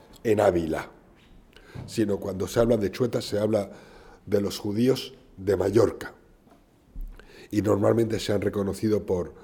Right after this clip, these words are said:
por los apellidos, por diez o quince apellidos que algunos han llegado a llamar apellidos malditos. Eh, y de hecho existió hasta los años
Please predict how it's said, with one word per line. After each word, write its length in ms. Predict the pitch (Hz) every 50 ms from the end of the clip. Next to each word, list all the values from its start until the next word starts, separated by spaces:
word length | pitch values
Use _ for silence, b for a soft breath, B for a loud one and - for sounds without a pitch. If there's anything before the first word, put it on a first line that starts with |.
| B B B B B B -
por 120 | 117 107
los 200 | 104 98 - -
apellidos, 580 | 101 92 - 92 90 95 98 90 78 76 - -
por 200 | - 98 87 82
diez 260 | 95 113 107 - -
o 100 | 98 90
quince 280 | - 113 113 95 - 110
apellidos 540 | 98 - 95 101 113 120 117 127 120 - B B B B B B _ -
que 80 | -
algunos 520 | 113 104 101 117 139 131 135 127 - - B B B -
han 180 | 104 113 110
llegado 560 | 107 107 104 95 98 104 101 101 104 107 104 B B B B B B -
a 100 | - 104
llamar 540 | 95 92 90 87 98 104 101 95 - - - - -
apellidos 600 | - 98 - 98 90 95 101 95 92 92 87 -
malditos. 720 | 87 90 87 82 90 87 76 - - - - - - - _ b b b b b b b b b b b b b b b b b b b b b b b _ _ _
Eh, 320 | - 98 95 92 98 98 -
y 120 | 151 123
de 200 | 104 104 110 120
hecho 320 | 135 135 - - 156 - -
existió 1200 | - - - - - - 170 170 139 - - - - - - - 151 135 113 90 - - - - - - - - - _ _ _ _ _ _ _ _ - - - - - - -
hasta 300 | - 107 - - 120 110
los 240 | 107 104 95 -
años 640 | 135 135 127 123 127 123 113 101 - - - - -